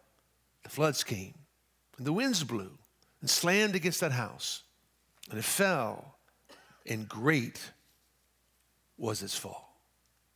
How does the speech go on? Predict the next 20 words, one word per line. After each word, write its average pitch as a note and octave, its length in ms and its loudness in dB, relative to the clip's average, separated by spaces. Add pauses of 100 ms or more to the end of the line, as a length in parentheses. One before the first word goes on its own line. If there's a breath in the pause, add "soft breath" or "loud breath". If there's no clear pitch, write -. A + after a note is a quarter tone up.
(500)
And G#2 100 -12
when F#2+ 80 -8
Je-, C3 320 0
Jesus C#3 440 -2
had - 100 -12
finished D3+ 460 -2 (200 loud breath)
these C3+ 180 0
words, C3 580 -2 (520)
the - 80 -18
crowds F#3 580 2
were C3+ 140 0
amazed B2 880 0
at A2+ 40 -2
his G#2+ 140 -4
teaching, G#2+ 400 -10 (1000 soft breath)
for A2+ 80 -4
he D3 200 4
was B2 200 2
teaching A2+ 540 -4
them A#2 440 0